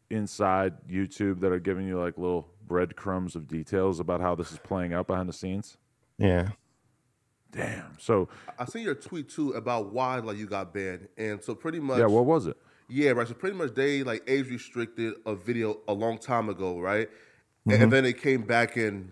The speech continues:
Speaker 3: removed it and gave him a strike, like, two years later. To me, that's kinda bullshit.
Speaker 2: <laughs> Yeah. So the video I got banned for was a video that, um, I got a strike for, and I appealed the strike,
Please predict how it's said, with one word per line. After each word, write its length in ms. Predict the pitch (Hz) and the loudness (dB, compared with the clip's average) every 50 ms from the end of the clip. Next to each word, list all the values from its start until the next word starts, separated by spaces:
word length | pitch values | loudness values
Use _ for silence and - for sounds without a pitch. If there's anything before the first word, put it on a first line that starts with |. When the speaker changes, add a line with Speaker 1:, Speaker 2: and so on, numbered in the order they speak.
| - - 85 90 | -18 -18 -8 -6
Speaker 3:
removed 420 | 113 110 104 113 120 117 104 107 | -4 -2 0 0 -2 -2 -2 -4
it 120 | 113 - | -6 -6
and 80 | 104 98 | -4 -4
gave 140 | 104 110 107 107 | -2 -2 -4 -2
him 100 | 107 101 | -4 -6
a 60 | 95 | -8
strike, 260 | - - 113 107 95 | -6 -4 -2 -2 -2
like, 120 | 98 90 - | -2 -6 -6
two 100 | - 107 | -4 -4
years 140 | 104 92 85 | -4 -2 -2
later. 140 | 92 95 92 87 | -4 -6 -6 -6
To 120 | - 107 | -6 -6
me, 100 | 113 120 | -4 -2
that's 120 | 123 113 - | 0 0 0
kinda 160 | 117 104 98 | 0 0 -2
bullshit. 360 | 87 92 92 87 - - 73 - - - _ _ _ _ _ _ _ _ | -6 -6 -8 -8 -8 -12 -14 -16 -18 -20 _ _ _ _ _ _ _ _
Speaker 2:
<laughs> 540 | _ _ _ _ _ _ _ _ _ _ - | _ _ _ _ _ _ _ _ _ _ 8
Yeah. 380 | 110 113 104 92 87 87 92 - - | 10 12 12 12 10 8 6 2 -4
So 140 | - - 107 | -4 0 2
the 60 | 101 | 4
video 260 | 98 107 117 120 117 113 | 6 8 8 10 10 10
I 40 | |
got 160 | 110 110 98 90 | 10 8 6 6
banned 240 | 98 95 95 95 92 | 4 2 2 2 0
for 240 | - - 98 92 92 | 2 4 4 6 6
was 160 | 92 87 90 | 4 2 0
a 40 | 85 | 0
video 380 | 90 92 92 90 90 90 90 | 0 2 2 4 4 4 4
that, 240 | 87 90 87 87 85 | 4 4 2 4 2
um, 420 | 87 87 85 85 85 85 85 92 - _ _ _ _ _ _ - | 2 0 0 -2 -2 -4 -6 -8 -10 _ _ _ _ _ _ 2
I 40 | 107 | 6
got 120 | 101 104 | 6 8
a 60 | 98 | 8
strike 360 | 98 - - 113 107 107 107 - | 6 4 6 6 8 8 6 4
for, 400 | - 113 110 107 107 107 104 101 | 2 4 4 4 4 4 2 0
and 100 | 95 98 | 2 2
I 40 | 95 92 | 2 2
appealed 300 | 87 - 113 107 101 92 | 2 2 2 2 2 2
the 60 | 98 | -2
strike, 480 | - - - 101 95 90 87 - - | -4 2 4 4 6 4 4 -2 -8